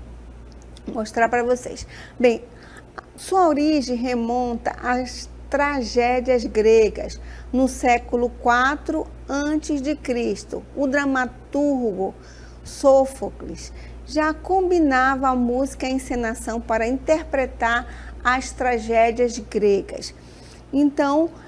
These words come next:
é um, um tipo de ópera que são as tragédias, isso que vem lá da Grécia Antiga. Então, a maioria das óperas, que são chamadas óperas sérias, elas são dramáticas, geralmente envolve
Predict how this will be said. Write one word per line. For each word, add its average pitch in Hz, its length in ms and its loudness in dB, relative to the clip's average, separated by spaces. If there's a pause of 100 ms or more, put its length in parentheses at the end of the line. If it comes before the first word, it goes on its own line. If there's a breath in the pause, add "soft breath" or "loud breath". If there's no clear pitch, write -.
(200 loud breath)
é 269 260 2 (420)
um, 320 360 0 (580)
um 330 140 4
tipo 330 480 0
de 247 160 -2
ópera 226 640 2 (380 loud breath)
que 269 180 0
são 262 420 -4 (100)
as - 340 -4
tragédias, 233 920 2
isso 277 220 -4
que 285 80 -4
vem 269 340 0
lá 370 460 0
da 320 160 4
Grécia 294 560 0
Antiga. 254 500 -2
Então, 285 320 -4
a 330 60 0
maioria 277 800 2 (300 loud breath)
das 226 280 2
óperas, 226 460 4
que 240 100 -6
são 220 140 -4
chamadas 220 640 -2
óperas 233 560 2
sérias, - 960 0 (300 loud breath)
elas 247 260 6
são 254 500 -2
dramáticas, 233 1040 0
geralmente 262 680 -4
envolve 220 680 0